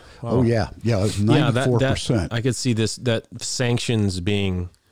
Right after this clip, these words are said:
Speaker 2: down the road as, as this progresses.
Speaker 1: Oh, yeah, they can be,
Speaker 2: Sanctions
Speaker 1: oh, they can be
Speaker 2: can, can
Speaker 1: powerful
Speaker 2: really
Speaker 1: weapons,
Speaker 2: cha-,
Speaker 1: yeah.
Speaker 2: can really change, change the course of action.
Speaker 1: So it got a map of, it shows a map of Europe, and it shows all the gas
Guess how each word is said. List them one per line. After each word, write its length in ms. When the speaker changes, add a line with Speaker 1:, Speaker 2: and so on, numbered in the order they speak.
Speaker 2:
down 200
the 100
road 280
as, 180
as 240
this 140
progresses. 500
Speaker 1:
Oh, 140
yeah, 240
they 160
can 120
be, 80
Speaker 2:
Sanctions 460
Speaker 1:
oh, 120
they 140
can 140
be 60
Speaker 2:
can, 100
can 20
Speaker 1:
powerful 240
Speaker 2:
really 180
Speaker 1:
weapons, 280
Speaker 2:
cha-, 120
Speaker 1:
yeah. 240
Speaker 2:
can 140
really 260
change, 600
change 200
the 60
course 300
of 80
action. 420
Speaker 1:
So 180
it 140
got 180
a 60
map 400
of, 440
it 120
shows 240
a 60
map 340
of 260
Europe, 420
and 400
it 100
shows 540
all 360
the 80
gas 680